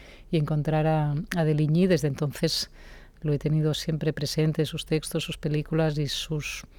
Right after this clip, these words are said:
extrañas nociones, porque hace un uso del concepto muy, para m-, muy cercano a como a mí me gu-, me gusta utilizar los conceptos, que es no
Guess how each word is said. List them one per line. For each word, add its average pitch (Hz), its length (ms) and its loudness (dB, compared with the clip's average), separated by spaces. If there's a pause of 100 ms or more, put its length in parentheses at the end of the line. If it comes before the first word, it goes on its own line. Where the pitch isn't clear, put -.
(180)
extrañas 170 540 6
nociones, 156 540 2
porque 156 340 -2
hace 151 380 2 (520)
un 165 220 4
uso 165 300 2
del 147 180 2
concepto 151 600 0
muy, 147 680 2 (680)
para 147 160 -2
m-, 147 200 0 (1040)
muy 180 220 0
cercano 190 460 6
a 175 60 8
como 156 220 2
a 151 40 2
mí 160 160 4
me 156 120 4
gu-, 156 180 0
me 160 280 0
gusta 165 360 0
utilizar 151 420 0
los 156 160 -2
conceptos, - 560 -2
que 160 100 -6
es 139 80 -2
no 151 300 0